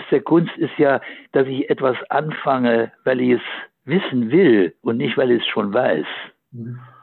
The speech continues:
Speaker 2: Das heißt aber, dass die soziale Ba-, äh, Plastik dann auch eigentlich eine dialogische Kunst ist.
Speaker 1: Absolut. Es ist eine absolut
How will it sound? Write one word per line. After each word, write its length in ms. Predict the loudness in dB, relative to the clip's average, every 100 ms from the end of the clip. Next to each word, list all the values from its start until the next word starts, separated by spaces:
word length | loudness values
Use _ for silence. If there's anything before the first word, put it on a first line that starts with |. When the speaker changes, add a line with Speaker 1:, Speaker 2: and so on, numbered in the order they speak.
| _ _ _ _ _ _ _ _ _ _ _
Speaker 2:
Das 160 | -6 -2
heißt 240 | 0 0
aber, 140 | -2 -2
dass 180 | -2
die 320 | -2 -2 -2 -8 _ _
soziale 420 | -6 -4 -2 -2
Ba-, 580 | -2 -4 -6 -10 -12 -12 _ _ _ _
äh, 60 | -20 _ _
Plastik 520 | -6 -6 -8 -8 -6
dann 180 | -8 -8
auch 340 | -8 -10 -10 -14 -14
eigentlich 500 | -8 -4 -2 -4 -6
eine 140 | -8 -8
dialogische 600 | -4 -2 -2 -2 -6 -8
Kunst 360 | -6 -6 -6
ist. 320 | -12 -20 _ _ _ _ _ _ _ _ _
Speaker 1:
Absolut. 680 | -4 -2 2 4 6 4 0 -8 -16 _ _ _ _ -20 -20 -8
Es 160 | -4 -2
ist 160 | 0
eine 240 | 0 0 0
absolut 500 | -2 -4 0 2